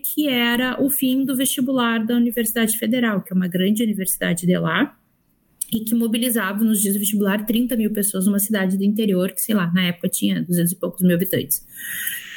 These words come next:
E, ah, e aí, ali, se, num curso de marketing digital, porque eu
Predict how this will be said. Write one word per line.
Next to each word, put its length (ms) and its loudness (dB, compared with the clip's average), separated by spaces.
E, 500 0
ah, 580 0
e 200 2
aí, 380 0
ali, 260 2
se, 500 -2
num 160 2
curso 480 0
de 80 0
marketing 420 -2
digital, 560 0
porque 240 -2
eu 160 -2